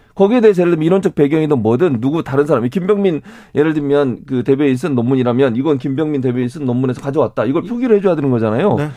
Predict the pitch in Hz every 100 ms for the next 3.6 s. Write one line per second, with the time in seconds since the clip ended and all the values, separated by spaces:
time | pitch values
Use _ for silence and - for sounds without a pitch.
0 | - - 214 269 247 214 190 196 190 160
1 | 175 - 254 254 143 104 165 107 - _
2 | - - 214 185 320 - 170 214 220 208
3 | 156 220 143 - 139